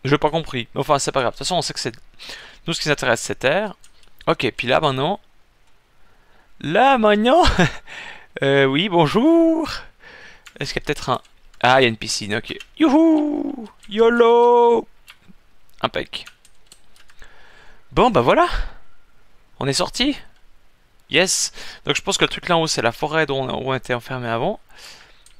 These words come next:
Donc le parcours doit passer par dehors. Logiquement. Voilà. Yeah ! Bah c'était plutôt marrant comme truc. Alors, du coup, bah ça c'est fait.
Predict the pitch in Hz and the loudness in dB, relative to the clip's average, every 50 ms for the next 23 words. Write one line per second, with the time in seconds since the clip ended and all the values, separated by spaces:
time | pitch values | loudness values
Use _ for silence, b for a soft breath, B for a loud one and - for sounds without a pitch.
0 | - - - - - 127 - - 123 - 160 175 - - 147 143 123 113 107 - | -20 -20 -14 -12 -12 -10 -8 -10 -4 -4 -4 -4 -4 -6 -6 -4 -2 -4 -2 -2
1 | - 127 - - 139 - 120 117 110 110 104 101 110 - - 185 - - - _ | -4 -6 -4 -6 -6 -6 -6 -4 -2 0 0 0 0 0 -2 -4 -10 -20 -20 _
2 | - _ _ _ _ _ _ _ _ - - _ _ _ _ _ _ - - - | -20 _ _ _ _ _ _ _ _ -20 -20 _ _ _ _ _ _ -20 -20 -20
3 | _ - - _ _ _ _ _ _ _ _ - - - - _ - - _ - | _ -20 -20 _ _ _ _ _ _ _ _ -20 -20 -20 -20 _ -20 -20 _ -20
4 | - - - - - - - 120 123 147 156 139 151 - - 131 117 120 151 - | -20 -20 -20 -20 -20 -20 -10 -2 0 0 0 0 -2 -4 -6 -8 -8 -8 -8 -10
5 | _ _ - - _ _ _ _ _ _ - _ - 113 110 107 110 110 113 117 | _ _ -20 -20 _ _ _ _ _ _ -20 _ -16 -6 0 2 4 6 6 4
6 | 120 110 101 113 - _ - - - - - - - _ _ _ - - 160 202 | 4 2 -2 -6 -8 _ -20 -20 -20 -20 -20 -20 -20 _ _ _ -16 -8 -4 -4
7 | 247 277 269 247 180 131 113 107 101 98 104 113 - - - - b b b b | -2 0 0 2 2 2 2 2 0 0 -2 -8 -14 -18 -18 -18 b b b b
8 | b b b b b b b b b b b b b b b _ - - _ _ | b b b b b b b b b b b b b b b _ -20 -20 _ _
9 | - - _ _ - - - - - 107 120 - 110 113 127 - 120 123 147 196 | -20 -20 _ _ -20 -20 -20 -6 -6 -4 -4 -4 -8 -8 -6 -6 -2 0 2 2
10 | 226 220 190 160 - - 165 - - - - - - - - - _ - - - | 2 0 -2 -6 -6 -8 -8 -8 -8 -14 -14 -18 -20 -20 -20 -20 _ -20 -20 -20
11 | - - - - - - - _ _ _ - _ _ _ - - _ _ _ _ | -20 -20 -20 -20 -20 -20 -20 _ _ _ -20 _ _ _ -20 -20 _ _ _ _
12 | - - b b b b b b b b b b b - - - _ _ _ - | -20 -20 b b b b b b b b b b b -20 -20 -20 _ _ _ -2
13 | - - 226 220 170 131 123 113 113 110 117 117 131 - - - 208 185 143 - | 0 2 4 6 6 6 6 4 4 2 -2 -8 -10 -10 -8 -10 -10 -6 0 2
14 | 107 101 101 107 110 - 190 202 - 139 123 - 135 135 208 285 302 | 2 4 4 2 0 -2 -4 -2 -4 -4 -4 0 2 2 2 0 -6